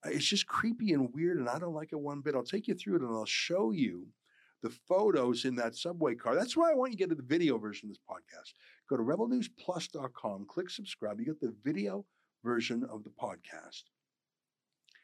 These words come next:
so you can see what I'm talking about. Eight bucks a month. You get my show every weeknight, plus we have four weekly shows.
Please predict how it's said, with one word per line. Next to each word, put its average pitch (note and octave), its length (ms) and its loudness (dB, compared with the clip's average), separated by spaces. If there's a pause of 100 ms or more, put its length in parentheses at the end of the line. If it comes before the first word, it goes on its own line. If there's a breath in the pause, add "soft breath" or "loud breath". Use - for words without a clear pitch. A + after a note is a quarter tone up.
(180 soft breath)
so - 160 -4
you A#2 40 -6
can G#2+ 140 -2
see - 220 -2
what C3+ 100 0
I'm A2+ 140 -8
talking C#3+ 400 -10
about. - 320 -20 (600)
Eight A#3+ 200 0
bucks A#3+ 260 0
a A3 60 4
month. C3 320 0 (640)
You C3+ 80 2
get D#3 140 0
my D3+ 220 2
show D3+ 360 2
every B2+ 200 0
weeknight, A#2+ 460 -4
plus B2+ 240 -2
we B2+ 80 0
have G#2+ 140 2
four A#2 240 0
weekly A2 400 -2
shows. F#2 420 -4